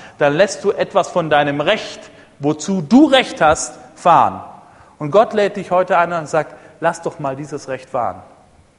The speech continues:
Und lass mich Recht sprechen. Und lass Gnade in dein Leben rein.“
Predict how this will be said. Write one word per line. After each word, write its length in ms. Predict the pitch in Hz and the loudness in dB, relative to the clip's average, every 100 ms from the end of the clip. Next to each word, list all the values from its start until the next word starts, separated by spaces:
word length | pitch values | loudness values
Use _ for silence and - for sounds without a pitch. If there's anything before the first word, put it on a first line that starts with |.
| _ _ _ _ | _ _ _ _
Und 120 | 139 131 | -10 -4
lass 220 | 135 156 | -4 -4
mich 220 | 151 - | -12 -8
Recht 200 | 113 - | -10 -10
sprechen. 440 | - 110 - 98 - _ _ _ _ _ _ _ _ _ | -12 -12 -12 -20 -20 _ _ _ _ _ _ _ _ _
Und 100 | 127 | -16
lass 200 | 131 - | -16 -14
Gnade 320 | 135 127 123 | -12 -10 -12
in 100 | 117 | -16
dein 180 | 110 107 | -18 -18
Leben 240 | 107 104 | -20 -20
rein.“ 220 | - 101 | -20 -20